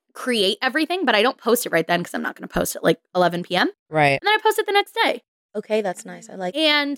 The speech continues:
Speaker 3: I just have to remember to come back to it, like, immediately. 'Cause if not, I feel like once the days go by, they feel so expired.
Speaker 1: Yes. So do it that night. I think
Speaker 3: Okay.
Speaker 1: that's the difference. I, the
Speaker 2: Okay.
Speaker 1: first time I did that was at Disneyland, um, because we were going on this trip. It was Grace's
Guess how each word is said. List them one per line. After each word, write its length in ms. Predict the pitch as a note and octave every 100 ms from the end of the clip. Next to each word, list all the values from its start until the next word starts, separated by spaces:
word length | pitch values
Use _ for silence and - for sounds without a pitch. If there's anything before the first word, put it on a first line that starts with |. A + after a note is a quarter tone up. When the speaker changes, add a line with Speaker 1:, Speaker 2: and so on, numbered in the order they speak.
| -
Speaker 3:
I 60 | A3+
just 120 | B3
have 120 | C#4
to 80 | A#3+
remember 280 | A3+ A3 A3+
to 80 |
come 220 | G3 G#3+ G#3
back 260 | F#3 -
to 120 | - -
it, 120 | F#2+
like, 180 | G#3+ -
immediately. 500 | C#4+ B3+ B3 A#3 G#3+
'Cause 140 | C4+ D4
if 100 | D4
not, 180 | D#4 B3
I 60 |
feel 160 | B3+ D#4+
like 100 | F4
once 200 | C#4 C#4
the 80 | C4
days 240 | G3+ G#3
go 140 | G3+ G#3+
by, 220 | G3 F#3+
they 140 | G#3 G#3
feel 180 | A#3+ A#3
so 140 | G3+
expired. 520 | E3+ - G#3 F#3 C3+ C4+
Speaker 1:
Yes. 240 | D#4+ -
So 140 | - F4
do 240 | G#3+ C#4+
it 140 | F#4 -
that 180 | C#4
night. 280 | G3+ G#3 - _
I 80 | A#3+
think 160 | C#4 C#4
Speaker 3:
Okay. 40 | B3+
Speaker 1:
that's 160 | C4+ -
the 60 |
difference. 300 | A#3 A3 G3 -
I, 140 | A#3+
the 140 | - E3+
Speaker 2:
Okay. 100 | D3
Speaker 1:
first 160 | D#4
time 120 | F4+ F4
I 60 |
did 140 | A#3 A#3
that 160 | -
was 360 | G3 G3+ F#3+ -
at 140 | G3 G3
Disneyland, 680 | G3 A3 A#3+ C4+ D#4 F#4 _ _ _ -
um, 260 | A#3 G#3 F#3+
because 220 | - G3+
we 60 | G#3+
were 60 |
going 180 | G3+ A#3
on 80 | B3
this 160 | G#3 -
trip. 320 | - G#3 -
It 80 | G3+
was 100 | F3+
Grace's 480 | - F#3+ G3+ F3+ -